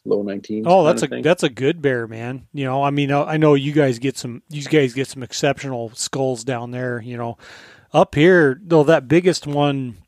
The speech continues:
Speaker 2: any of us killed this year, which my dad squared, like, seven, seven foot five, and that's kind of subjective, I guess. But, um, this bear that Will killed was seven three, but real girthy, just a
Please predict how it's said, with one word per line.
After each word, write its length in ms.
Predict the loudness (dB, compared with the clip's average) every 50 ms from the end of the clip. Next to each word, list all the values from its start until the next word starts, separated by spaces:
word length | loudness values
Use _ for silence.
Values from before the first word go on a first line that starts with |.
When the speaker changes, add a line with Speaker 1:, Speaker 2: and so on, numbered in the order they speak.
| _ _ _
Speaker 2:
any 220 | -4 0 0 0
of 80 | 0 0
us 180 | -2 -4 -6 -6
killed 380 | -2 0 2 2 2 2 0
this 240 | -2 -4 -4 -4 -6
year, 200 | -4 0 0 2
which 260 | 2 2 0 -2 -8 -14 _ _ _ _ _ _ _ _ _ -4
my 160 | -2 0 0
dad 440 | 0 0 0 0 2 2 0 -2 -4
squared, 560 | -6 -8 -4 0 2 2 4 4 2 0 -2
like, 180 | -4 -6 -6
seven, 480 | -8 -6 -2 -2 -2 0 -2 -6 -8 -8
seven 300 | -2 0 0 0 0 -2
foot 200 | -6 -8 -10 -10
five, 480 | -8 -4 0 2 2 2 2 2 0 0
and 120 | 0 2
that's 240 | 4 4 2 2 0
kind 240 | -2 -2 -2 -2 -2
of 160 | -4 -10 _ _ _ _ _ _
subjective, 720 | -12 -10 -10 -10 -10 -8 -6 -6 -6 -6 -6 -10 -12 -10
I 80 | -10 -10
guess. 320 | -10 -10 -10 -10 -10 -14 -16 _ -20 -20 -20 _ _ _ _ -4
But, 200 | -4 -4 -4 -4
um, 380 | -6 -6 -6 -6 -6 -8 -12 -18 -20 -20 _ _ _ _ -20 -20 -20 _ _ _ _ _ _ -20
this 300 | -10 -6 -6 -6 -6 -4
bear 380 | 0 2 4 4 6 4 2
that 180 | 2 -2 -6 -4
Will 300 | -2 2 4 4 4 4
killed 500 | 2 -2 -2 -2 -2 -2 -4 -4 -6 -8
was 300 | -8 -8 -8 -8 -8 -10
seven 680 | -10 -10 -10 -10 -4 0 0 2 2 2 -2 -4 -8
three, 840 | -10 -16 -20 -18 -12 -8 -6 -2 0 0 0 0 0 -2 -4 -6 -10 -10 _
but 160 | -6 -6 -6
real 460 | -6 -4 0 4 6 6 6 6 4 2
girthy, 560 | -2 -2 -2 -2 -4 -6 -8 -8 -8 -8 -6
just 240 | -4 -6 -4 -4 -6
a 100 | -10